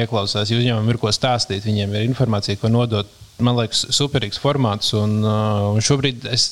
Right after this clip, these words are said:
redzu arī lielisks rezultātus klientiem, ar kuriem esam strādājuši, un es domāju, ka tas ir, ka tas ir noteikti labs virziens, kurā kurā daudziem zīm-, zīmoliem skatīties. Ne visiem, un tas nav kā brīnuma līdzeklis, kurš tagad būtu jādara visiem. Un es domāju, ka kaut kādā brīdī tas hypes pāries.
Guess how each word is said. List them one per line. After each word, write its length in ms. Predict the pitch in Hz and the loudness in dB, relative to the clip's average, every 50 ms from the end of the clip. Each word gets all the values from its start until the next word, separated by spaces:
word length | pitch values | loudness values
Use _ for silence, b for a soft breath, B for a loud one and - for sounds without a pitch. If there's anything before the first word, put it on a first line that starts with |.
| - | -2
redzu 380 | - 127 135 143 151 139 131 127 | -2 0 0 0 0 0 0 0
arī 160 | 117 117 117 113 | 0 0 0 0
lielisks 400 | 120 127 139 139 - - - 135 135 | 2 2 2 2 0 0 -2 0 0
rezultātus 640 | 139 143 120 113 101 - 107 107 104 - - - - | 2 2 2 0 0 0 -2 -2 -2 -4 -8 -8 -4
klientiem, 400 | - 139 143 139 127 117 110 110 | -2 0 2 2 2 2 2 0
ar 60 | 107 120 | 0 0
kuriem 240 | 113 113 107 110 | 0 0 0 -2
esam 160 | 107 - 113 - | -2 -4 -4 -4
strādājuši, 800 | - 123 135 151 151 139 127 123 120 120 123 117 - - 123 120 | -2 0 0 0 2 2 2 2 2 0 -2 -4 -2 -2 0 0
un 160 | 120 123 120 117 | 0 0 0 -2
es 40 | 113 123 | 0 0
domāju, 320 | 127 131 131 123 120 - | 0 2 2 0 -2 -4
ka 100 | 123 - - | -6 -6 -2
tas 100 | 127 - - 123 | -2 0 0 -2
ir, 140 | 120 - - - B B B B B B B B B B B B B B B B B B B B B B B B | -2 -6 -8 -18 B B B B B B B B B B B B B B B B B B B B B B B B
ka 100 | - - | -4 0
tas 160 | 156 143 - | 0 2 2
ir 80 | 156 156 | 2 2
noteikti 260 | 156 147 143 - 147 | 2 0 0 0 -2
labs 160 | 147 - - | -2 0 0
virziens, 380 | 147 147 139 131 117 104 - - | 0 0 2 0 0 0 -2 -2
kurā 220 | - 131 117 107 107 104 110 - B B B B B B B - - - - - - _ - - - - - - | -2 -2 0 0 -2 -4 -6 -14 B B B B B B B -20 -20 -20 -20 -20 -20 _ -20 -20 -20 -20 -10 -4
kurā 200 | - 135 131 127 113 | 0 0 0 0 0
daudziem 320 | 127 131 143 139 143 123 113 | 0 0 0 0 0 0 0
zīm-, 200 | 117 135 131 123 107 117 | 0 0 0 0 -2 -2
zīmoliem 400 | 127 135 127 120 107 95 101 107 | 0 0 2 2 0 -2 -2 -2
skatīties. 520 | - - 104 - 117 98 - 101 101 - 180 | -2 -2 -2 -2 -2 -4 -4 -6 -4 0 0
Ne 80 | 196 190 | 2 2
visiem, 420 | 185 208 - - - 139 117 107 113 | 2 0 0 0 0 0 0 0 0
un 100 | 117 - | -2 -2
tas 160 | 127 123 143 | -2 0 2
nav 180 | 147 143 139 123 - | 2 2 0 0 2
kā 100 | 117 107 107 | 0 0 2
brīnuma 400 | 113 127 131 139 139 120 110 113 | 2 2 2 2 0 0 0 0
līdzeklis, 400 | 117 113 113 107 - 117 107 - - | 0 -2 -2 -4 -4 -6 -6 -6 -4
kurš 160 | 120 107 - - | -6 -4 -4 -2
tagad 200 | 110 107 107 101 | -4 -2 -2 -2
būtu 180 | 107 - 120 | -2 2 2
jādara 280 | 117 113 104 110 101 120 | 2 2 0 -2 -2 0
visiem. 340 | 156 151 - 131 113 107 110 | 0 0 2 2 2 2 2
Un 100 | 113 120 | 2 2
es 80 | 120 | 2
domāju, 280 | 127 131 139 139 127 - | 2 2 2 0 0 0
ka 60 | 139 | -2
kaut 100 | 139 - 139 | -2 0 -2
kādā 200 | 127 117 120 113 107 | -2 0 0 -2 0
brīdī 320 | 113 127 131 120 113 107 - | 0 -2 -2 -2 -4 -4 -4
tas 140 | 117 - - | -4 -4 -2
hypes 240 | - 127 107 - - - | -2 -2 -2 -2 0 2
pāries. 480 | 180 214 240 226 147 110 98 - - | 2 2 2 2 0 0 0 -2 -2